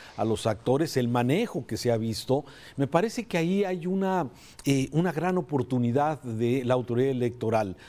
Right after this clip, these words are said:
Sí, el crear un organismo que fiscalice y revise,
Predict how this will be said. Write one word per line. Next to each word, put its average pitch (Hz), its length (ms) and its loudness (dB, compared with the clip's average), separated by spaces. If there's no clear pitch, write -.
Sí, 180 460 -2
el 156 220 0
crear 185 320 0
un 254 160 0
organismo 139 920 0
que 135 120 2
fiscalice 143 920 -2
y 143 260 -2
revise, 127 720 0